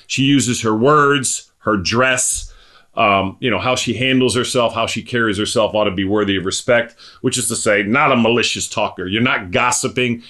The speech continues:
You're not slandering people, right? You're not going out of your way to continually talk about what's wrong with, with, with everybody or this or that or that. It's a problem, okay? And as I said, men have the problem, all is bad, but temperate and trustworthy in everything, okay?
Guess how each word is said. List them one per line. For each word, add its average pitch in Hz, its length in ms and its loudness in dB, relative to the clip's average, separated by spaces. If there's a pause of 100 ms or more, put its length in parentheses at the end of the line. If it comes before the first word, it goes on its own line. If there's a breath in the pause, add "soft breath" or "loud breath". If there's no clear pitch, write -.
You're 110 120 -2
not 117 140 -2
slandering 120 720 2
people, 120 500 -2 (260 loud breath)
right? 117 320 0 (220 loud breath)
You're 110 100 -2
not 120 200 0
going 127 180 2
out 120 120 0
of 110 60 0
your 117 140 2
way 120 140 2
to 113 120 -2
continually 123 460 -2
talk 123 300 0
about 120 240 0
what's 113 180 -2
wrong 123 420 2
with, 113 280 -2
with, 113 260 -6
with 110 220 -4
everybody 123 640 2
or 95 100 0
this 117 300 -2
or 101 80 -2
that 117 240 0
or 107 60 0
that. 117 280 -2 (160 loud breath)
It's 156 160 0
a 135 60 0
problem, 120 520 0 (360)
okay? 110 340 -4 (140)
And 170 80 2
as 185 160 2
I 175 80 4
said, 156 280 2
men 190 200 4
have 156 200 2
the 120 80 -2
problem, 131 380 0
all 135 220 2
is 117 60 -2
bad, 147 340 0 (880 soft breath)
but 147 240 0
temperate 180 400 2
and 156 100 0
trustworthy 131 720 2
in 113 100 2
everything, 85 480 -4 (420)
okay? 110 420 -2